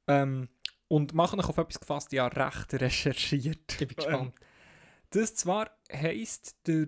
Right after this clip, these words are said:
Speaker 1: Mensch... Mitchell Brown, ist, äh, so ein bisschen der Geburtsname von dem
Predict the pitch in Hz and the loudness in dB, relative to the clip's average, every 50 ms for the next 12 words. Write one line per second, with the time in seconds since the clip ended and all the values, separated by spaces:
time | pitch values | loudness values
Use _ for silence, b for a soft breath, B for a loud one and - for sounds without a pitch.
0 | 156 - - 160 151 147 147 147 156 165 180 196 220 240 262 262 - - - - | -4 -8 -8 -4 -4 -2 0 0 2 2 0 0 -2 -4 -6 -6 -6 -6 -8 -8
1 | - - _ _ _ _ _ _ _ _ _ - 156 147 156 180 214 - - - | -12 -16 _ _ _ _ _ _ _ _ _ -4 -2 0 0 0 0 -2 -2 0
2 | - 202 196 185 170 - 156 165 175 170 143 131 127 127 120 - - - 143 139 | 2 2 2 2 2 2 2 2 2 0 -2 -4 -6 -10 -12 -12 -12 -8 -6 -6
3 | - - - - - - - 143 135 135 131 - 151 - 156 147 - 151 143 - | -4 -4 -6 -6 -8 -4 -2 -2 -2 -2 -4 -6 -4 -4 -2 -2 0 -2 -4 -4
4 | - 143 - - 160 180 175 - - 165 165 175 170 - - 139 - - 143 151 | -6 -6 -4 -2 -2 -2 -2 -4 -4 -4 -2 -2 -2 -2 -2 -2 -2 0 -2 -2
5 | 156 156 160 165 - | -2 -4 -6 -8 -10